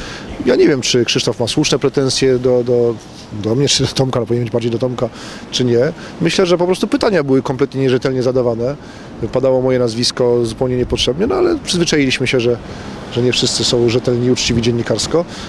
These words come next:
Natomiast, y, prawda jest taka, że kilka miesięcy temu spotkaliśmy się z Krzysztofem w trójkę. Y, radziliśmy, co zrobić, żeby miał maksymalnie optymalne, najlepsze możliwe warunki treningowe i tak dalej.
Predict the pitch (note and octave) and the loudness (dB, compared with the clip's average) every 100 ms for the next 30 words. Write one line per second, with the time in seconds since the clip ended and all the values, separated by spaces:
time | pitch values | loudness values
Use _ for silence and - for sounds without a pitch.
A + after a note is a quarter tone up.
0 | - F#3+ F3+ F#3 G3+ F#3+ - A3 G3+ A3 | -4 -2 0 2 2 2 2 4 4 4
1 | G#3 - A3 G#3+ - G3+ F#3 E3+ F#3+ F3+ | 0 -2 2 2 0 0 0 2 0 0
2 | F3+ F#3 - F3 - - D#3 B2+ C#3 B2 | 0 0 0 0 -2 -2 -2 0 -2 -2
3 | - C3 D3 C#3 B2+ A#2+ G#2+ B2+ C#3+ - | -4 -4 -2 -2 -2 -2 0 2 0 -2
4 | - - - - B2+ B2 C#3 B2+ C#3+ C#3+ | -10 -12 -12 -2 0 2 0 2 2 2
5 | D#3+ D3 D3+ D3 C#3 G#2+ - - - - | 2 0 2 2 2 -4 -12 -14 -14 -14
6 | - - - D#3+ C#3 C#3+ C#3 B2+ C3 C3+ | -14 -10 0 2 2 2 2 2 2 2
7 | B2+ C3 B2+ C#3 C3+ - C#3+ C3+ C3+ B2 | 0 -4 -2 -2 0 0 2 2 2 0
8 | B2+ - - D3 C3+ C3 B2+ C#3 C#3+ - | 0 -2 -2 -2 0 2 2 2 0 -2
9 | C3+ B2 C3+ B2+ C3 - B2+ B2+ B2+ B2 | -2 2 2 2 -2 -4 -2 0 2 2
10 | A#2+ - - - B2 B2+ A#2+ A2+ C3 G3 | 0 -4 -16 -8 -2 0 2 4 2 0